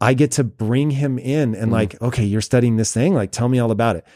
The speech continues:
Speaker 1: And then the world gets to hear
Speaker 2: Yeah.
Speaker 1: you do that. It's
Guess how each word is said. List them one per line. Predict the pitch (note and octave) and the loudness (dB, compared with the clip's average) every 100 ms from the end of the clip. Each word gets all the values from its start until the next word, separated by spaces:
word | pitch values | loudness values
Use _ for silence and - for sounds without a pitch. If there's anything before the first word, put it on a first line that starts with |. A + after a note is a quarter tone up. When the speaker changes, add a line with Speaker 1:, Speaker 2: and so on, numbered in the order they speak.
| - _ _ | -20 _ _
Speaker 1:
And | A2+ A#2+ | -4 0
then | A#2+ | 0
the | A#2+ | 0
world | G#2+ C3 F3 G#2+ | 2 4 4 2
gets | G2+ G2 | -4 -6
to | - | -6
hear | F2+ G2+ F#2 E2+ F#2 | -4 -4 -4 -6 -10
Speaker 2:
Yeah. | - G#2 F#2+ | -8 -4 0
Speaker 1:
you | A2 | 0
do | G2+ | 0
that. | G#2 F2 F2 | -4 -8 -10
It's | - | -18